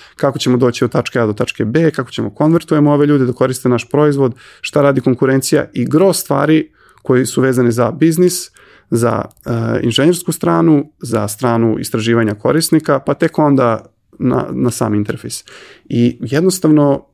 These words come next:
došlo se do toga kao, „Ok, profilisali smo, iako je to i dalje jako mlada uloga i nova uloga, profilisali smo šta otprilike znači product designer,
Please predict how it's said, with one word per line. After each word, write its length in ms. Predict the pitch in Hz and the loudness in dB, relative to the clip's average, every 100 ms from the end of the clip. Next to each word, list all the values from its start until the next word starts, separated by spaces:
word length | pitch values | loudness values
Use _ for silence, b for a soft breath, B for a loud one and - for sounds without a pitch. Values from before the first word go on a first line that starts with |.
| _ _ | _ _
došlo 320 | 131 131 156 | -2 -2 -2
se 120 | 143 | -2
do 100 | 123 | 0
toga 240 | 120 135 139 | 2 0 0
kao, 240 | - 127 | 0 0
„Ok, 140 | 123 - 123 - | -2 0 -2 -2
profilisali 560 | 117 127 127 - 113 | -4 0 0 0 -4
smo, 360 | 104 113 107 110 b b b - | -4 -2 -2 -6 b b b -8
iako 280 | 123 120 113 | -2 -2 -2
je 40 | |
to 100 | - | -2
i 40 | - | 0
dalje 200 | 107 104 | 0 0
jako 240 | 113 110 | -2 -2
mlada 300 | 104 98 101 | 0 0 0
uloga 260 | 92 95 101 | 0 -2 -2
i 60 | |
nova 240 | 104 101 101 | -2 -2 -2
uloga, 260 | 131 147 | 0 0
profilisali 640 | 139 120 - 139 143 135 | 0 -2 2 2 2 0
smo 160 | 123 127 | 0 -2
šta 200 | - 175 | -2 -4
otprilike 480 | 170 160 175 208 131 | -2 0 2 2 0
znači 540 | 127 117 - 123 - b b b b _ _ | 0 -2 -4 -8 -10 b b b b _ _
product 340 | 117 110 110 | 0 0 0
designer, 560 | 104 98 101 135 180 | -4 -4 -2 0 0